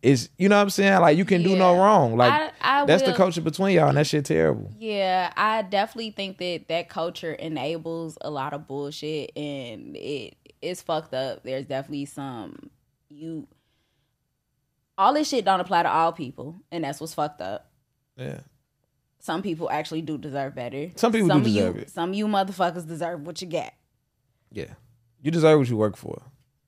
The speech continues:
Speaker 2: What I will say is that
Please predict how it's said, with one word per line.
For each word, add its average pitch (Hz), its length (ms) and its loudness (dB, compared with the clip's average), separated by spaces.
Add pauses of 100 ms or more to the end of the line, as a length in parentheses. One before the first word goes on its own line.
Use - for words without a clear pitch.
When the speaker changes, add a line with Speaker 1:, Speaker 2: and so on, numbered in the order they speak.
(600)
Speaker 2:
What 220 220 4
I 196 160 6
will 196 420 0
say 165 380 -2
is 156 360 -10
that 147 540 -6